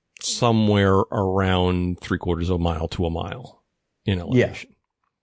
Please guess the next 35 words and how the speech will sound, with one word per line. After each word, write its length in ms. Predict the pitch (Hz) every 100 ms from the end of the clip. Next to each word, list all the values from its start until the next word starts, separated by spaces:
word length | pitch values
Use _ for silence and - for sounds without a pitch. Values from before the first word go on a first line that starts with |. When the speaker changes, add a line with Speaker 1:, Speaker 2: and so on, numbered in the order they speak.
| _ _
Speaker 2:
Yeah, 120 | 92 - - _
Speaker 1:
And 160 | 117 110
if 0 |
you 60 |
Speaker 2:
exactly. 180 | 101 110
Speaker 1:
wanna 180 | 117 104
take 280 | - 120 -
some 220 | - 101
passes, 520 | - 151 139 98 101
you're 120 | 101 95
gonna 160 | 92
be 140 | 87 85
above 340 | 82 131 95
that. 260 | - - - _ _ _ _ _ _
Although, 360 | 156 165 165 98
Speaker 2:
Mm-hmm. 200 | 151 - _ _
Speaker 1:
I'm 220 | 156 262
not 260 | 247 190 -
sure 300 | - 156 143
if 260 | 123 - _ _
you 220 | 139 139
could 160 | 139 -
probably 400 | - 196 262 180
go 220 | 127 110
out 180 | 113 -
to 120 | - 98
a 60 |
place 520 | - 104 104 - -
like, 520 | 95 92 92 - - - -
uh, 640 | 95 92 92 92 92 92 92
Partzilla 600 | 110 101 - 95 104 -
or 120 | 104
something 320 | 104 95 98
like 180 | 92 90
that 280 | 95 98